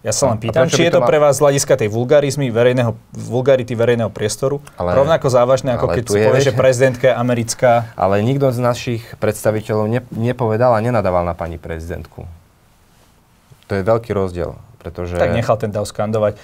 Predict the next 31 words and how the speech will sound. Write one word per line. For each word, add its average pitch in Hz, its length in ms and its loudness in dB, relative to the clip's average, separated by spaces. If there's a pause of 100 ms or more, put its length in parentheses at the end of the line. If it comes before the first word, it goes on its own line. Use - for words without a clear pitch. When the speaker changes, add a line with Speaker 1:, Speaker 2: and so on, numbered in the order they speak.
(140)
Speaker 2:
Nie, 120 160 -6
Speaker 1:
OK. - 80 2
Speaker 2:
nie, 127 240 0
že 113 80 2
nechal 98 320 -2
ten 92 160 -10
dav 90 140 2
sa-, - 180 -12
skandovať. 92 560 -4
Ten 110 160 -4
ga-, 131 160 -6
ten 107 220 -4
dav 143 180 2
jednoducho 143 400 -6
skandoval 127 480 -2
to, 131 160 -8
čo 139 140 -4 (160)
ako 113 340 -6
emočne 127 320 -6
v 113 80 -12
tej 113 140 -6
chvíli 120 180 -6
cítil. 143 320 -8
Speaker 1:
Už 170 160 0
to, 156 140 2
že 131 100 2
vlastne 123 320 2
prezidentku 120 380 0
nazvete 117 400 0
americkou 113 480 -2
agentkou, 110 680 -4